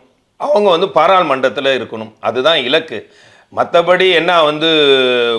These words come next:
கு-, குடும்ப உறவில் ஒரு ஏதோ ஒரு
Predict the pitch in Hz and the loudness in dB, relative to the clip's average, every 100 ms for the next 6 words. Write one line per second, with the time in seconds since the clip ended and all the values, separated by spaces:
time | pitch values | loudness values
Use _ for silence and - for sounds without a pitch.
0 | 101 - 113 - 180 214 190 139 156 160 | -6 -16 -16 -6 -6 0 0 2 2 2
1 | 175 180 151 135 135 131 135 180 147 139 | 0 2 2 2 2 2 2 2 0 -2
2 | 110 | -4